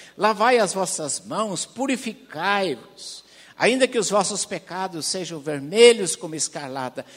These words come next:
eles se tornarão brancos como carmesim." Então, este apelo, porque já havia essa distorção.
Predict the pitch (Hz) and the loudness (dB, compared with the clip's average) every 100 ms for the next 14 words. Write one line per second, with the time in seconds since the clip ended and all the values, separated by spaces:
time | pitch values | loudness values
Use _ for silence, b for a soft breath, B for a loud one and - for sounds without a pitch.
0 | B B 170 156 - 143 127 123 123 110 | B B -6 -4 -6 -8 -8 -10 -10 -12
1 | - 156 170 127 87 82 85 - - - | -10 -2 -2 -2 -6 -18 -18 -18 -18 -18
2 | 104 95 - 104 95 87 82 - - _ | -20 -20 -14 -14 -12 -12 -12 -14 -20 _
3 | _ _ _ _ _ _ _ b b b | _ _ _ _ _ _ _ b b b
4 | b 123 190 196 175 180 - 170 - - | b -8 -6 -4 -4 -6 -4 -8 -4 0
5 | 180 160 170 180 175 196 170 202 196 208 | 2 0 -6 -6 -4 -4 -2 -2 0 -4
6 | 190 185 - 214 - 247 | -6 -8 -8 -8 -10 -12